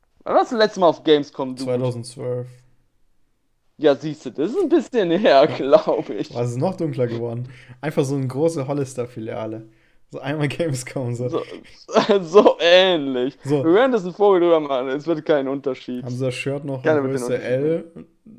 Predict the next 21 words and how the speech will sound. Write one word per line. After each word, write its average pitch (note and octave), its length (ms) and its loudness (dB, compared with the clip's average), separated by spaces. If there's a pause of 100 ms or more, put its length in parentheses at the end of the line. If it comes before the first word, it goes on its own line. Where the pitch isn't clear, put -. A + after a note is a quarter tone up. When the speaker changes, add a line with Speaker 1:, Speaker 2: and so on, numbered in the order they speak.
(200)
Speaker 2:
Keine G#2+ 380 -10
Ahnung, C3+ 260 -10
versuch B2+ 340 -10
mal A#2+ 100 -10
dich A2 140 -10
durchzuwühlen, B2+ 640 -10
ich C3 120 -14
sehe C#3+ 160 -16
auch - 160 -20
nichts. B2+ 320 -14 (1080)
Speaker 1:
<laughs> D3+ 480 -4
Speaker 2:
Keine C#3+ 220 -8
Ahnung. D#3 320 -6 (1400)
Speaker 1:
Ja, C#3 520 -4 (300)
es C#3+ 140 -6
ist, - 340 -14 (540)
ach A2 260 -4
nee. A2 280 -10 (200)
Na, F3+ 280 0
es C3+ 100 -8
war C#3+ 160 2